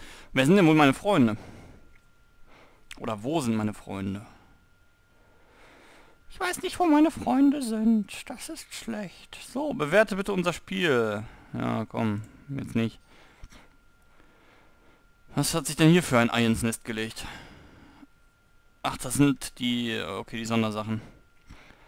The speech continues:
Brauchen wir eigentlich nicht. Ah. Egal, hätten wir auch sofort zurückgehen können. Oder was bringt mir das jetzt hier? Schätze, Tränke, Schmiede. Ach, hier sind die Sachen, okay.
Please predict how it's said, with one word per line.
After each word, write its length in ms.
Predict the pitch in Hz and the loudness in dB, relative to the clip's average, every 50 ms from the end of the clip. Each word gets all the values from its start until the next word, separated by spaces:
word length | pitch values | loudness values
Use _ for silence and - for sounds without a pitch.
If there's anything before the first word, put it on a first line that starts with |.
| _ _ _ - - - _ _ _ - - | _ _ _ -20 -20 -20 _ _ _ -20 -10
Brauchen 180 | - - 104 104 | -6 -4 -4 -4
wir 60 | 92 | -4
eigentlich 180 | 92 98 113 | -4 -4 -4
nicht. 220 | 113 123 135 - - - - - - _ | -4 -4 -6 -6 -8 -10 -10 -10 -10 _
Ah. 120 | - 117 113 110 107 110 - - - - - - - - - - _ _ - - - - - - - - - - - - _ _ - - | -14 -14 -12 -12 -14 -14 -16 -20 -20 -20 -20 -20 -20 -20 -20 -20 _ _ -10 -8 -8 -8 -8 -12 -20 -20 -20 -20 -20 -20 _ _ -18 -6
Egal, 380 | - - 190 175 170 175 190 180 | -4 0 6 8 10 10 10 8
hätten 120 | 175 170 | 6 4
wir 60 | 165 156 | 2 0
auch 60 | 139 | 0
sofort 240 | 139 - 151 139 - | 0 -4 -6 -6 -6
zurückgehen 340 | 139 147 - - 156 147 | -6 -6 0 2 4 4
können. 220 | 131 143 139 147 151 | 4 4 4 2 2
Oder 160 | 135 123 120 | 0 -2 -4
was 160 | 127 - - | -6 -6 -6
bringt 440 | - 135 131 135 139 - 135 139 127 | -6 -6 -6 -6 -8 -8 -6 -4 -4
mir 80 | 127 120 | -4 -4
das 140 | 117 110 | -6 -8
jetzt 160 | - 110 - - | -10 -14 -14 -10
hier? 240 | - 113 117 113 113 - - - _ _ _ _ _ _ _ _ _ _ _ _ _ _ _ _ _ _ _ _ _ _ _ _ - | -8 -8 -8 -8 -8 -12 -18 -20 _ _ _ _ _ _ _ _ _ _ _ _ _ _ _ _ _ _ _ _ _ _ _ _ -12
Schätze, 400 | - - 131 135 - - 156 - | -6 -6 -4 -4 -4 -4 -6 -6
Tränke, 340 | - - 127 123 135 135 123 | -6 -4 -2 -2 -2 -2 0
Schmiede. 300 | - 135 143 139 147 - | 2 2 2 2 2 -2
Ach, 60 | - | -6
hier 200 | - - 240 247 | -4 -2 0 2
sind 100 | 240 226 | 2 2
die 100 | 196 180 | 2 0
Sachen, 260 | 190 220 196 139 120 | 0 0 2 0 0
okay. 380 | 120 117 - - 143 123 110 | 0 -2 -4 -4 -4 -4 -4